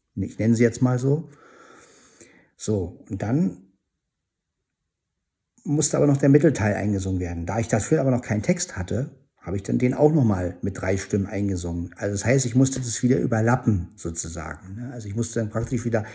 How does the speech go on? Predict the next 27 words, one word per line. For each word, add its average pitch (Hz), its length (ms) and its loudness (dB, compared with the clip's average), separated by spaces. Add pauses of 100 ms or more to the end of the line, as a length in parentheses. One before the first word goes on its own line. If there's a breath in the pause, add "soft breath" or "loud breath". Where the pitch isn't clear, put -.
(140)
das - 160 -6
Ding 95 180 -2
durchlaufen 151 500 2
lassen, 175 400 2 (480 loud breath)
ähm, 117 560 4
und 117 180 2
musste 120 300 2
dann 135 320 0 (720)
in 120 140 6
der 117 160 4
Stelle 113 340 2
sozusagen 107 560 -2
mit 104 140 0
dem 104 120 0
Gesang 101 580 -2
noch 92 160 -2
mal 104 80 0
einsteigen. 90 640 -6
Also 90 180 -8
mit 90 180 -4
diesen, 92 380 -6 (320 loud breath)
„Wann 262 380 8
wird 220 260 4
unsere 233 380 2
Zeit 233 560 -4 (320 loud breath)
nie 127 120 4
wieder?“ 120 220 2